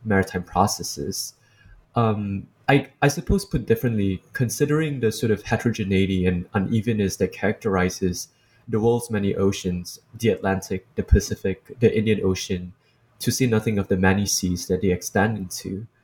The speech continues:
how may we engage with the specificity of particular locales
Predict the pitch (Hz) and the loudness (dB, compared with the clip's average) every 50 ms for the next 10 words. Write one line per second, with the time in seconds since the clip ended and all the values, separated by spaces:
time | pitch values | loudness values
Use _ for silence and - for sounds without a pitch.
0 | _ _ _ _ - - 147 160 170 170 175 180 170 147 139 117 104 - 107 104 | _ _ _ _ -4 -2 0 0 2 0 0 2 2 0 0 0 0 0 0 -2
1 | 104 - - - - 110 101 95 - - - 104 - - - - 113 107 - 107 | -2 -4 -6 -2 2 2 2 2 2 0 0 0 0 0 -2 0 0 0 2 2
2 | 98 101 92 92 92 - - _ _ - - - - - 123 - - 139 139 139 | 2 2 2 2 0 -2 -6 _ _ -2 0 0 0 0 -6 -6 -2 0 0 0
3 | 131 113 104 95 - - - 95 98 98 98 95 95 - - - | 0 0 -2 -4 -4 -2 0 2 2 2 2 0 -2 -4 -8 -14